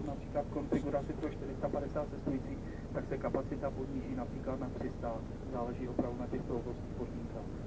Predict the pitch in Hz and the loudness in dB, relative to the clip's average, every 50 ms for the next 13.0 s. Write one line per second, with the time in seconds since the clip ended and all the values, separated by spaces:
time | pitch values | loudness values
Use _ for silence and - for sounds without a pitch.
0 | - - - - - - - - - - - - - - - - 170 165 - 175 | -4 -6 -4 -4 -4 -4 -4 -6 -4 -4 -4 -4 -4 -4 -2 -2 -2 0 2 4
1 | 175 170 170 170 - - 190 180 151 143 147 147 147 180 175 175 175 165 151 139 | 4 6 6 4 4 4 2 2 2 2 2 4 6 8 8 8 6 4 4 2
2 | 131 131 131 127 123 123 - - - - - - - - - - - - - - | 2 2 2 0 0 -2 -2 -4 -4 -4 -4 -4 -4 -4 -4 -4 -4 -4 -4 -4
3 | - - - - - - 156 147 - - 147 151 147 139 131 - 135 127 - 143 | -4 -2 -2 -2 0 0 0 0 0 0 2 2 2 2 0 0 0 2 4 4
4 | 143 139 143 135 135 139 - - 147 135 131 123 117 113 - - 127 123 123 120 | 6 6 4 4 2 0 0 0 0 2 2 0 0 0 0 0 2 4 6 6
5 | 120 120 - 156 156 - 180 175 170 170 170 - 180 170 165 160 170 165 160 160 | 6 6 6 4 4 4 2 2 2 2 2 2 2 2 2 2 4 4 6 8
6 | 160 160 156 - - 165 160 165 160 - - 160 - - 156 156 160 165 165 151 | 8 8 8 4 2 0 0 0 0 0 -2 -2 0 0 2 2 2 2 2 2
7 | 135 147 147 139 135 127 120 - 131 131 139 135 135 131 135 135 147 156 175 190 | 4 4 4 6 6 4 2 2 2 2 4 4 4 4 4 4 4 4 2 0
8 | - - - - - - - - - - 165 165 160 160 160 151 151 151 147 151 | 0 -2 -4 -4 -4 -4 -4 -2 0 0 2 2 2 2 2 2 2 2 2 2
9 | 160 - - 160 160 156 143 - 147 143 - - - - 156 - - - - - | 2 2 2 2 2 2 2 2 2 2 2 0 -2 -2 -2 -2 -2 -2 -2 -2
10 | - - - - - - 151 143 - - 143 143 143 143 - - 147 147 147 - | -2 0 0 0 0 0 0 0 2 2 2 2 2 0 0 0 0 0 0 -2
11 | - - - - - - - - - - - - - - - - 143 131 127 127 | -2 -4 -4 -4 -4 -4 -4 -2 0 0 0 0 0 0 0 0 2 2 4 4
12 | 127 139 165 - - - - - - - - - - 139 139 139 139 165 156 | 4 4 2 0 0 -2 -2 -2 -2 -2 -2 -2 -2 0 0 0 0 0 0